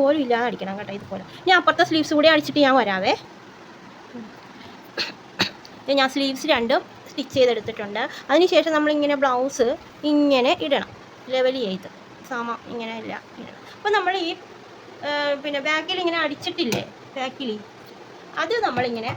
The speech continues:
അകത്തേക്ക് മടക്കി ഇങ്ങോട്ട് വെക്കണം. അതിനുശേഷം ഇതിങ്ങനെ നേരെ അറ്റത്ത് കൂടി, ഇതെല്ലാം നമ്മൾ ഇതിൻ്റെ അറ്റത്ത് കൂടി ഇങ്ങനെ അടിച്ച് ലെവൽ ചെയ്ത് നേരെ ഇങ്ങോട്ട് അടിച്ചെടുക്കുക. സ്ലീവ്സ് എല്ലാം ജോയിൻ ചെയ്ത് അതിന് ശേഷമാണ്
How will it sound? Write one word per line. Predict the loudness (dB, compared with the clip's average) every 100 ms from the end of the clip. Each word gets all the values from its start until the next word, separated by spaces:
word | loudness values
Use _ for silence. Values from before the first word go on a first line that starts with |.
| -4 -4
അകത്തേക്ക് | -4 -6 -6 -10
മടക്കി | -10 -8 -8
ഇങ്ങോട്ട് | -8 -8 -10
വെക്കണം. | -8 -12 -14 -18 -20 -20 -20 -20 -20 -10
അതിനുശേഷം | -6 -4 -4 -6 -8
ഇതിങ്ങനെ | -8 -8 -10 -14 -18 -20 -20 -20 -18 -2 4
നേരെ | 4 4 2 0 -2
അറ്റത്ത് | -4 -18 -6 4 4 4 -2
കൂടി, | -2 -4 -14 -20 -20 -20 -20 -20 -12 2
ഇതെല്ലാം | 2 4 2 2
നമ്മൾ | 0 0
ഇതിൻ്റെ | 0 0
അറ്റത്ത് | 0 -2 -4 -2 -2
കൂടി | -2 -2
ഇങ്ങനെ | -2 -4 -6 -6
അടിച്ച് | -8 -8 -10 -6
ലെവൽ | -6 -4 -6
ചെയ്ത് | -8 -12 -6 -2
നേരെ | 0 0 0 -2
ഇങ്ങോട്ട് | -4 -8 -10
അടിച്ചെടുക്കുക. | -6 -6 -6 -10 -12 -20 -20 -20 -20 -20 -20 -20 -20 -20 -10
സ്ലീവ്സ് | -4 -4 0 0
എല്ലാം | 0 -8 -6
ജോയിൻ | -6 -6
ചെയ്ത് | -8 -10 -16 -10
അതിന് | -2 -2 0
ശേഷമാണ് | -2 0